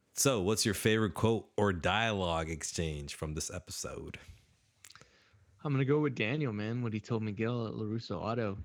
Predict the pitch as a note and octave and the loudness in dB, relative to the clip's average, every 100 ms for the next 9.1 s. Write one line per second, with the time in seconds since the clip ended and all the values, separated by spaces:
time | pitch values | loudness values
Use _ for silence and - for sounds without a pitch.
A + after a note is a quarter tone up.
0 | - A2+ A#2 A#2 A#2+ B2 A#2+ B2 A#2+ A2+ | -10 -6 -2 0 0 0 0 0 0 0
1 | A2+ A2+ C3 - - _ _ _ - A#2+ | -2 -2 -2 -4 -12 _ _ _ -10 -4
2 | A#2 - A#2 G#2+ G#2 - A2+ A2 G#2+ - | -4 -2 -2 -2 -2 -4 -4 -4 -4 -4
3 | G#2 G2+ G2 G2 G#2+ G#2 A2 A2 G2 F2+ | -4 -4 -8 -6 -6 -6 -6 -8 -4 -4
4 | D2 A#2 - - - - D#2 - - D3+ | -4 -10 -16 -20 -20 -14 -14 -10 -6 -4
5 | E3+ E3+ G#2 A2 A#2 A2+ A#2 F#2+ A2 B2+ | -4 -4 -2 -2 -2 -2 0 2 2 2
6 | A#2 B2+ - G#2 F2 - F2+ E2 G#2+ G3+ | 2 0 2 2 2 2 2 4 4 4
7 | E3 E3+ F#3 - D#3+ A#2 A2+ A2 A#2+ B2 | 4 4 2 2 2 2 2 0 0 2
8 | A2+ D3+ F3 F3+ C3 - G#2+ G#2 G2 G#2+ | 4 4 4 2 0 -2 -8 -8 -6 -6